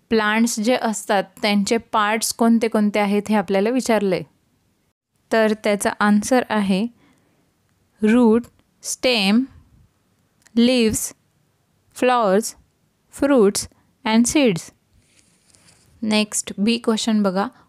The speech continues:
what are the functions of the root? जे प्लांट्सचे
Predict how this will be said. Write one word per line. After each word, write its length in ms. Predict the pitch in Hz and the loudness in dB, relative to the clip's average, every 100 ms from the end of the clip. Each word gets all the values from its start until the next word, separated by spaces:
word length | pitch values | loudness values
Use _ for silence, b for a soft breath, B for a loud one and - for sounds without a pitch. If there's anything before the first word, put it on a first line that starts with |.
| b | b
what 240 | 220 254 - - | -2 -2 -4 -4
are 220 | 214 202 | -2 0
the 160 | 196 202 | -2 -2
functions 720 | - 233 240 - 254 254 - _ _ - | 0 2 2 0 0 -2 -4 _ _ -4
of 340 | 202 202 202 - _ _ | 0 0 -4 -12 _ _
the 140 | 190 208 | -2 0
root? 280 | 220 196 - _ _ _ _ _ _ _ _ _ _ | 2 0 -2 _ _ _ _ _ _ _ _ _ _
जे 240 | 254 202 220 | -4 -2 0
प्लांट्सचे 540 | 226 196 196 196 220 | 0 0 0 0 0